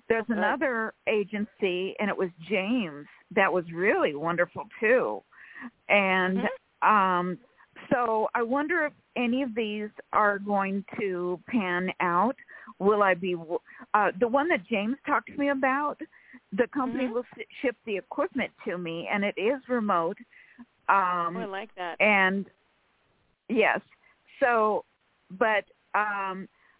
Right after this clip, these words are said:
Speaker 1: the one that I talked to, uh, Nikki about today is a company that I've long wanted to work for, Kaiser Permanente. Um,
Speaker 2: Mm-hmm, mm-hmm.
Speaker 1: so will any of these jobs pan out? Will it be another temp agency, or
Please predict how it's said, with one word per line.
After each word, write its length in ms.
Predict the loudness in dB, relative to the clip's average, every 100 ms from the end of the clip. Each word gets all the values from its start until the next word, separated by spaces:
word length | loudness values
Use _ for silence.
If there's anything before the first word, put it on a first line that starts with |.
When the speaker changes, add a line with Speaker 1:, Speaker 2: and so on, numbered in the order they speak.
| _
Speaker 1:
the 100 | -2
one 200 | 2 4 4
that 100 | 4
I 80 | 2 0
talked 280 | -2 -8 -6
to, 580 | -4 -2 -4 -6 -8 -10 _ -8
uh, 420 | -4 -2 -4 -6 -10 _ 0
Nikki 380 | 0 0 0
about 300 | 0 2 0 -2
today 300 | 0 0 2
is 120 | 0 -2
a 40 |
company 560 | -2 -2 0 -2 -4 -6 _ _ _ _ 0
that 100 | 4
I've 160 | 4 2 -12
long 520 | -6 2 4 6 4
wanted 280 | 4 2 0
to 80 | -2
work 200 | 2 0 0
for, 300 | 4 6 6 2
Kaiser 300 | 2 2 0
Permanente. 840 | -2 0 0 0 -2 0 2 2 0 -4 -20 -20 -20 -20 _ 0
Um, 300 | 0 0 -2
Speaker 2:
Mm-hmm, 180 | -4 -6
mm-hmm. 500 | -8 -8 -8 -6 0 2
Speaker 1:
so 240 | 2 0 0
will 220 | 0 0 0
any 220 | 0 0
of 60 |
these 200 | 0 -2 -2 0
jobs 240 | 2 2 -2 -4
pan 240 | -4 0
out? 420 | 0 2 2 2 0
Will 140 | 2 2
it 120 | 0
be 140 | 0
another 420 | 0 2 2 2
temp 320 | 0 0 0 0
agency, 680 | -2 -2 -6 0 2 4 4
or 220 | 4